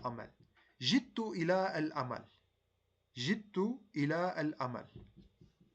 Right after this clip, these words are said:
E, ila yönelme. El amel, iş.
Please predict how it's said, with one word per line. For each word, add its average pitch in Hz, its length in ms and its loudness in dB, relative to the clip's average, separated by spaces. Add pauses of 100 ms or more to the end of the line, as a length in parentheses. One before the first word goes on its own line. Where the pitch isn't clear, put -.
(1120)
E, - 40 -4 (200)
ila 208 540 8 (520)
yönelme. 156 680 0 (680)
El 190 240 2
amel, 180 320 0 (160)
iş. - 340 -2